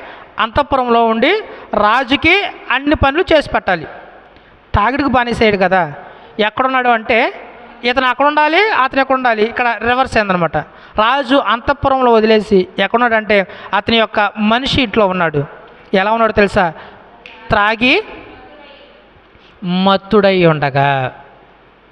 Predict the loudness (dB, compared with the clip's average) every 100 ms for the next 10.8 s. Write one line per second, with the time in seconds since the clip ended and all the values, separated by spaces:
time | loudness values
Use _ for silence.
0 | _ _ _ -20 -6 -2 0 0 2 0
1 | 2 0 0 -4 -4 -14 -20 -20 -20 -20
2 | -20 -10 -2 -2 0 0 2 0 0 0
3 | 0 0 -2 -2 0 2 2 2 0 2
4 | 2 2 0 0 -2 0 0 4 4 4
5 | 0 -4 -10 -18 -14 -6 0 2 2 2
6 | 2 0 -4 -14 -20 -8 -4 -2 0 0
7 | 0 -2 -8 -8 -6 -4 -2 0 0 2
8 | 0 0 -12 -8 0 4 4 2 2 0
9 | 0 -2 0 0 0 -4 -16 -20 -20 -20
10 | -20 -20 -20 -20 -6 -2 0